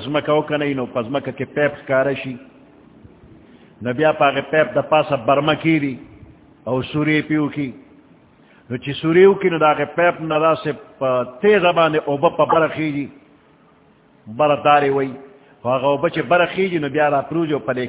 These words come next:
کنده کې را جمع کېږي. نو دا پیپ د پاسه اوبه جمع شي،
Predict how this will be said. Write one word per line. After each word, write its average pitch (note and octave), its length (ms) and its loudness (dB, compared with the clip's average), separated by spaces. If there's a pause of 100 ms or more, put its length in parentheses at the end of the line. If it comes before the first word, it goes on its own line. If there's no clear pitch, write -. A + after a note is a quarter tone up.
کنده D#3+ 260 0
کې C3+ 200 -8
را B2+ 60 0
جمع B2 260 -4
کېږي. B2+ 360 -8 (2500)
نو A#2 120 -6
دا C#3 120 2
پیپ - 380 0
د E3 40 4 (100)
پاسه E3 280 2
اوبه D3 240 2
جمع F3 260 2 (100)
شي، D3 140 -6